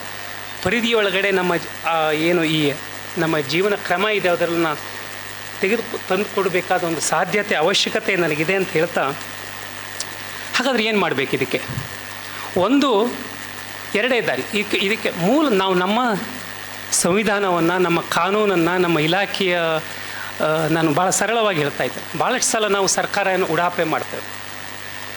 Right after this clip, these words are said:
ಆದರೆ ನಾವೇ ಮಾಡಿಕೊಂಡ ಸಂಸತ್ತು, ನಾವೇ ಮಾಡಿಕೊಂಡ ಶಾಸಕಾಂಗ, ನಾವೇ ರಚಿಸಿದ ಕಾನೂನುಗಳು, ಕೆಲವನ್ನಾದರೂ ಕೂಡ ನಾವು ಆ ಕಾನೂನುಗಳ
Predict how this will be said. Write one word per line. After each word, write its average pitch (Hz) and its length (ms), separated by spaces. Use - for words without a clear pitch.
ಆದರೆ 175 520
ನಾವೇ 196 300
ಮಾಡಿಕೊಂಡ 233 460
ಸಂಸತ್ತು, 180 600
ನಾವೇ 175 280
ಮಾಡಿಕೊಂಡ 214 400
ಶಾಸಕಾಂಗ, 170 600
ನಾವೇ 185 400
ರಚಿಸಿದ 190 360
ಕಾನೂನುಗಳು, 170 560
ಕೆಲವನ್ನಾದರೂ 233 680
ಕೂಡ 196 200
ನಾವು 185 440
ಆ 151 80
ಕಾನೂನುಗಳ 185 760